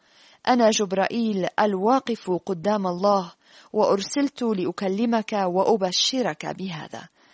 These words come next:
وها أنت تكون صامتا، ولا تقدر أن تتكلم إلى اليوم الذي يكون فيه هذا،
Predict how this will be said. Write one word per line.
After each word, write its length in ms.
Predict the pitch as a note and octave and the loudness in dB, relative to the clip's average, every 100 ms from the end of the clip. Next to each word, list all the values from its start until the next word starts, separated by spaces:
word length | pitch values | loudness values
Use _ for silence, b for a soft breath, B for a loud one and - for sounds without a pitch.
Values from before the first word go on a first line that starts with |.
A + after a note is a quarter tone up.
| b b - | b b -2
وها 240 | G#3+ G3+ | -2 0
أنت 280 | G#3+ B3 - | 0 -2 -2
تكون 460 | G#3+ G3 A3+ G#3+ | -4 -4 -2 -4
صامتا، 680 | G3 - A#3+ A3 A3 G#3+ G3+ F3+ B B - | -4 2 2 2 0 -2 -2 -6 B B 2
ولا 240 | C4 B3 | 4 4
تقدر 600 | A#3+ D#4 D#4 G#3 F#3+ E3 | 4 0 0 -4 -4 -4
أن 80 | F#3+ | -4
تتكلم 800 | F#3+ - F3+ A#3+ A#3 F#3 E3+ D#3+ - | -6 -8 -4 0 0 0 -2 -8 -4
إلى 220 | B3+ A#3 | 2 2
اليوم 380 | G#3 G#3+ B3 A#3+ | 2 0 2 2
الذي 400 | G#3+ D#3+ D#3+ - | 0 -2 -4 -8
يكون 360 | - A3+ G3 | -6 -4 -4
فيه 580 | F3+ F3+ G3+ F3 F3 G#3+ | -6 -6 -6 -6 -4 0
هذا، 280 | A3 G#3 F#3 | 0 0 -4